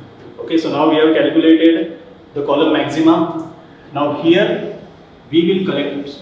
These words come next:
now we will calculate minimax. Minimax is opposite of maximum. Minimax means minimum out of maximum. So you compare all the values of column maxima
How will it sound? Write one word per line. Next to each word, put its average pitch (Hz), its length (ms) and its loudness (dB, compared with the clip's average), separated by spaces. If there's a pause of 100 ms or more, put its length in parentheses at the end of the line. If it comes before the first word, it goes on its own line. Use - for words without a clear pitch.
(180)
now 135 300 -4
we 135 160 -2
will 131 80 -4
calculate - 720 -4
minimax. - 920 -2 (3000)
Minimax 180 720 0
is 170 200 -2
opposite 185 480 0
of 196 200 0
maximum. - 560 -2
Minimax 330 500 2
means 320 280 -2
minimum 175 520 0
out 143 400 -4
of 180 220 0
maximum. 139 640 -4 (460)
So 143 140 -6
you 160 140 0
compare 160 360 2
all 165 200 2
the 160 80 -2
values 156 360 4
of 160 160 2
column 147 280 0
maxima 143 800 -2